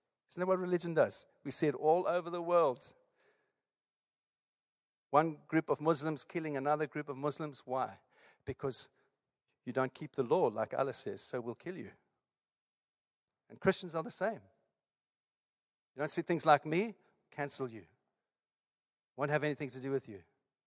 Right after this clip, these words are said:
Friends, we have to grow up in Christ.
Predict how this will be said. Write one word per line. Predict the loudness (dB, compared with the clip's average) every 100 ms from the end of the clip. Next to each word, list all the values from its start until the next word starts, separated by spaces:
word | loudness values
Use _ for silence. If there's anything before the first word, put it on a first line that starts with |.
| _ _ _ _ _ _ _ _ _ _ _ _ _ _ -14
Friends, | -12 -10
we | -10
have | -10
to | -14
grow | -14 -6 -4 -6 -10 -16
up | -16 _ -20
in | -18
Christ. | -18 -20 -20 -18 -20 -20